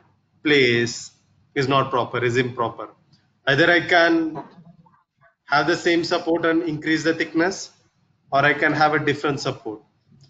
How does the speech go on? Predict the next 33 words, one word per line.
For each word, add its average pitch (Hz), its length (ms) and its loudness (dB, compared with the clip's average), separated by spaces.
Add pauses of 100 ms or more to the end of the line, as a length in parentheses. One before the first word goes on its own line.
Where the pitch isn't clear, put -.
(140)
So - 160 0
if 160 120 2
you 170 100 4
see, 175 400 0 (120)
the 151 100 2
reason 151 300 0
why 156 160 2
I 160 320 0
gave 151 200 0
you 160 240 0 (140)
three 156 220 -2
different 156 340 -4
supports 147 480 -6
in 139 180 -6
this - 520 -4 (1800)
is 160 220 2
to 160 80 2
show 160 220 4
you 156 140 6
the 156 120 4
difference, 147 520 -2
like 139 220 -2 (240)
which 147 400 -4
support 143 340 -2
will 139 300 -2 (320)
act 135 320 -2 (1300)
differently. 117 580 -2 (680)
So 151 120 -4
this 151 200 0
is 165 100 -4
the 170 100 0
cone 165 260 2
support, 139 600 -2